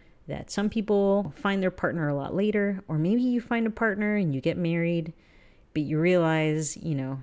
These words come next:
you kinda grow into two whole different people. Uh, they say your brain doesn't stop growing until about twenty-six. So, number one, I would recommend don't get married before twenty-six. But number two, <laughs> I would recommend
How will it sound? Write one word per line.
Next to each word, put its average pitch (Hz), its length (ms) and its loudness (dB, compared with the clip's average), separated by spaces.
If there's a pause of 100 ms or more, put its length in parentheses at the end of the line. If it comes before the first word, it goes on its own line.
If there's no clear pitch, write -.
you 147 120 -8
kinda 175 300 -2
grow 156 240 2
into 147 280 -2 (240)
two 180 180 0
whole 160 180 2
different 160 320 -4
people. 151 540 -4 (240)
Uh, 131 160 -4
they 139 140 -4
say 185 180 -2
your 170 140 2
brain 156 240 0
doesn't 147 280 -2
stop - 440 -6 (380)
growing 147 320 -2
until 135 260 -6
about - 340 -8
twenty-six. - 840 -6 (720)
So, 151 340 2
number 247 260 6
one, 226 160 6
I 214 60 6
would 196 100 6
recommend 165 480 4
don't 165 160 4
get 151 100 2
married 143 220 4
before 143 260 -4
twenty-six. 139 500 -6
But - 140 -4
number 247 160 4
two, 214 480 2 (800)
<laughs> 254 880 -6
I 208 100 6
would 185 180 6
recommend 156 680 2